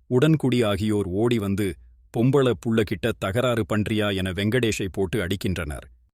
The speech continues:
பிறகு ரத்னா இடையில் புகுந்து, அவர், "நான் கட்டிக்க போற மாப்பிள்ளை" என தடுத்து நிறுத்துகிறாள்.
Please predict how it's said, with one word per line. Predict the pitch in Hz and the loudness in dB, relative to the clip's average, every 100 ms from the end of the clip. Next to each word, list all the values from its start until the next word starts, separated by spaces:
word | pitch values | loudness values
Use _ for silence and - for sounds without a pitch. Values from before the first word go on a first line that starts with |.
| _ - | _ -2
பிறகு | 123 110 117 | 0 2 0
ரத்னா | 101 104 - 151 | -2 -2 0 2
இடையில் | 143 117 113 107 | 2 2 0 -2
புகுந்து, | 113 104 107 113 | -2 0 0 0
அவர், | 95 101 98 - _ _ | -2 -4 -6 -10 _ _
"நான் | 117 120 117 | 0 2 2
கட்டிக்க | 120 170 151 131 | 0 0 0 0
போற | 120 117 | 0 0
மாப்பிள்ளை" | 101 107 110 127 113 | 0 -2 0 0 0
என | 104 95 | 0 -4
தடுத்து | 87 101 101 | -2 -2 -2
நிறுத்துகிறாள். | 98 92 - 92 82 | -2 -2 -4 -6 -6